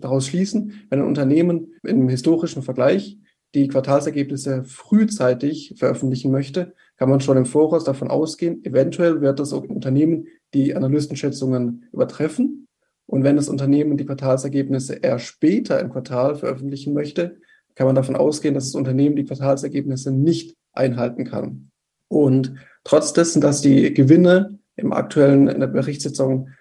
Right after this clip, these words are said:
gesteigert werden konnten, liegt der, ähm, Larry oder der Leary dann im Wert von hundertsechzig immer noch auf einem hö-, höchsten Stand seit über einem Jahr. Im ersten Quartal zweitausendzwanzig lag der Wert noch bei hundertsiebenundvierzig.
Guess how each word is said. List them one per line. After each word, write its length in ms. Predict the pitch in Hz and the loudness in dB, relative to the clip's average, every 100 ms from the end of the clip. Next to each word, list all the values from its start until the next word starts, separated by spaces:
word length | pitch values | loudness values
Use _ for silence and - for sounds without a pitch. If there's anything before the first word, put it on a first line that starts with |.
| - | -12
gesteigert 420 | 135 151 175 160 | -2 2 2 2
werden 180 | 131 117 | 0 -2
konnten, 600 | 117 135 135 190 190 - _ - | -2 -2 -2 -4 -6 -12 _ -6
liegt 220 | 151 151 | -4 -2
der, 260 | 151 139 - | 2 2 2
ähm, 300 | 139 131 127 | 0 -2 0
Larry 320 | 127 156 175 | 0 0 -2
oder 140 | 156 139 | -6 -4
der 100 | 131 | -4
Leary 460 | 143 165 180 175 _ _ | -4 -6 -6 -8 _ _
dann 180 | - 147 | -4 0
im 80 | 123 | 2
Wert 200 | 143 151 | 2 0
von 180 | 151 131 | -2 0
hundertsechzig 880 | 170 160 160 165 - - 165 165 _ _ - | 0 0 0 -4 -4 -6 -6 -8 _ _ -6
immer 180 | - 151 | 0 2
noch 180 | 156 147 | 2 0
auf 180 | 139 | -2
einem 380 | 151 139 135 117 | 0 0 0 -2
hö-, 240 | 165 - - | -4 -6 -8
höchsten 420 | - 175 175 - 131 | 0 2 0 -8 -10
Stand 280 | - - | -4 -4
seit 100 | - | -2
über 220 | - 156 - | -2 -2 0
einem 180 | 131 | 0
Jahr. 400 | 120 117 - 131 - _ _ _ _ | 0 0 -2 -6 -16 _ _ _ _
Im 360 | - 131 127 - | -4 0 2 2
ersten 260 | - - 120 | 0 -2 -8
Quartal 380 | 151 147 147 | -8 -2 -2
zweitausendzwanzig 920 | 143 143 127 127 - 151 180 - 170 - | -2 -6 -6 -8 -2 0 0 -4 -8 -2
lag 180 | 135 131 | -4 -2
der 140 | 131 | -2
Wert 200 | 139 143 | -2 -2
noch 100 | 139 | -2
bei 120 | 139 | -2
hundertsiebenundvierzig. 1300 | 123 156 160 151 143 139 139 - 151 147 - 117 - | 0 0 -2 -4 -4 -2 -2 -2 -4 -4 -8 -10 -12